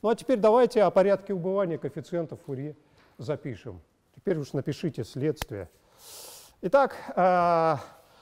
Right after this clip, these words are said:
ну что, давайте какой-нибудь m зафиксирую натуральное, да,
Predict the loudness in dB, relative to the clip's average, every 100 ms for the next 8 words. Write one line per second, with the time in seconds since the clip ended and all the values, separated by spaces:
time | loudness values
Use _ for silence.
0 | _ _ _ _ 2 2 4 4 8 6
1 | 6 4 6 8 8 4 0 -10 -20 -20
2 | _ -4 0 2 2 2 2 2 0 -10
3 | -20 -20 -14 -8 -6 -6 -2 2 2 2
4 | 2 2 6 6 6 2 -4 0 0 0